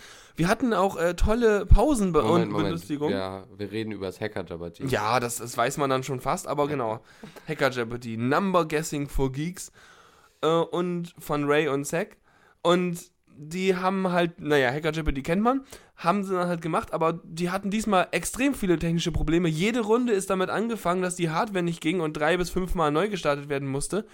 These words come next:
Speaker 1: Da hatten wir schon lustige Pausenanimationen mit irgendwie ganz vielen Laserpointern, die irgendwie, äh, <laughs> ein bisschen Spaß vorne auf der, äh, Dings, auf der Leinwand gemacht haben. Und die Regie hat dann auch nochmal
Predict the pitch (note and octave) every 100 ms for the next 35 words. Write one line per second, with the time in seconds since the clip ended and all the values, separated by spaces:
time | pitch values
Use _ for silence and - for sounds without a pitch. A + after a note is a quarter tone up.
0 | - - - - _ - - D3 G3 A3+
1 | F#3 E3+ B3 G3+ C4 - G3 F#3+ F#3 C#4
2 | A3+ A3 G#3 G3+ F#3+ G3+ F#3+ F#3 E3+ D#3+
3 | F3 D#3+ D#3 F#3 G3+ F3+ D3+ F3 G#3+ G3+
4 | G3 F#3+ G3+ F#3+ F#3 G3 G3 - - C#3+
5 | - F3 E3+ F3 E3 E3 E3 D#3+ C#3 D3
6 | C#3+ C#3+ - D#3 - E3 - F#3 - -
7 | D#3+ D#3+ E3 E3 - D#3 E3+ - D#3+ D3
8 | C#3+ - C#3 C3+ B2 C3 C3 B2 D3+ G3
9 | F3 - C3+ C3+ B2+ B2+ A#2 D#3+ G3 F#3
10 | F3 D#3+ E3 E3 D3+ E3+ A3 A#3+ - -
11 | - _ _ _ _ D#3+ D#3+ D3+ D3+ E3
12 | F3+ F3+ D#3+ D3+ C#3 D#3+ D3+ D3+ C#3 C#3
13 | D3